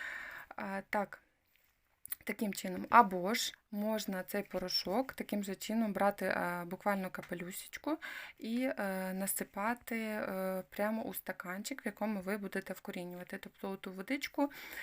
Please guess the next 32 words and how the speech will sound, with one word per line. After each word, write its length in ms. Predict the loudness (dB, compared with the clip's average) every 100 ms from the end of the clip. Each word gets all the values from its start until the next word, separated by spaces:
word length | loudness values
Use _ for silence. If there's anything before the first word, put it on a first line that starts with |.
| -10 -6
е, 60 | -6 -4 -4 -4
на 160 | -2 -2
кінчику 480 | 0 0 0 -2 0
голочки 540 | 4 6 4 2 -2
розмішали 680 | -2 0 0 2 4 4 2
і 40 |
поставили 540 | -2 -2 0 2 0 -4
туди 260 | -6 -6
просто 400 | -4 -6 -6 -8
живець 480 | -6 -6 -6 -10 -14 -18 -18 -14 -10
для 200 | -2 -2
вкорінення. 640 | -2 -2 -2 -2 -4 -6 -4
Тобто, 320 | -4 -2 -4
в 60 |
принципі, 520 | -4 0 2 2 -4 -2
ефект 320 | 0 0 -2
такий 320 | -8 -6 -6
же. 180 | -6 -2
Я 220 | 0 0
користувалася 1040 | -2 -8 -8 -4 -2 0 0 0 -2 -2
і 260 | -2 -4 -4
все 280 | -2 2 2
окей. 400 | 0 -4 -6 -8 -14 -14 -8 -4 -4 -6 -4
Е, 80 | 2
далі. 340 | 6 6 4 -6 -8
Е, 220 | -4 -4 -4
прошу 300 | -2 0 2
також 320 | 4 4 6 6
не 200 | 6 4
путати. 640 | 2 -2 -2 -4 -4 -4 -6 _ -4
Є 200 | 0 2
добриво, 720 | 2 2 2 2 2 4 2